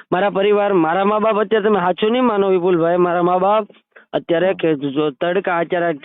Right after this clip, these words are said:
Speaker 1: એટલી ઠંડી છે ને તો એ બિચારા ઝૂંપડા કરીને ગામમાં, બધે ગામે ગામ રહે છે.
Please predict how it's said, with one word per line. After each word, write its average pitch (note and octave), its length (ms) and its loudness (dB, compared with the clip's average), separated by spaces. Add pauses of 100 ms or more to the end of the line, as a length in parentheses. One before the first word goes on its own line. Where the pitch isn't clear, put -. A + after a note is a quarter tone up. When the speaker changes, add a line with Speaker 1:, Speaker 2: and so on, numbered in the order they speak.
Speaker 1:
એટલી G3 200 -4
ઠંડી G3 360 0
છે A3 140 -2
ને A3+ 100 -2
તો G#3 100 0
એ G3+ 40 0
બિચારા G3 320 0
ઝૂંપડા F3+ 400 0
કરીને E3+ 460 0
ગામમાં, E3 420 0
બધે D#3+ 200 0
ગામે E3 280 0
ગામ D#3+ 180 0
રહે D#3 160 2
છે. E3 140 0